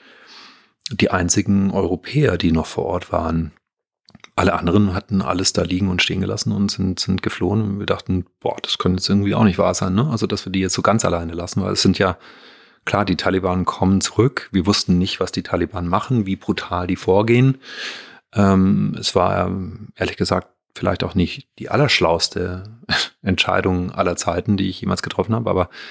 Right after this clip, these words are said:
nichtsdestoweniger sind wir dahin und haben dann realisieren müssen, dass die Situation vor Ort doch nicht so ist, wie das hierzulande dann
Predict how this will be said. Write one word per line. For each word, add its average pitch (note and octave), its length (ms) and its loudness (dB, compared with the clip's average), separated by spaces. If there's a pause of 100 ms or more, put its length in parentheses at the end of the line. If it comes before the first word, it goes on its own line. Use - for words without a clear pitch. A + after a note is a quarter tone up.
(680)
nichtsdestoweniger F#2+ 800 2
sind G#2+ 120 2
wir F2 60 4
dahin F2+ 400 2
und A2+ 420 -8
haben F#2+ 140 2
dann F#2 580 -2 (680)
realisieren G2 640 2
müssen, A#2 300 0
dass - 300 -2
die G2 200 -6 (400)
Situation G2+ 520 0
vor - 140 -4
Ort - 280 -4
doch - 160 -4
nicht - 220 0
so G2+ 280 4
ist, G#2+ 260 -2
wie A2 120 -2
das A2 200 -4
hierzulande G#2+ 640 0
dann G#2 680 0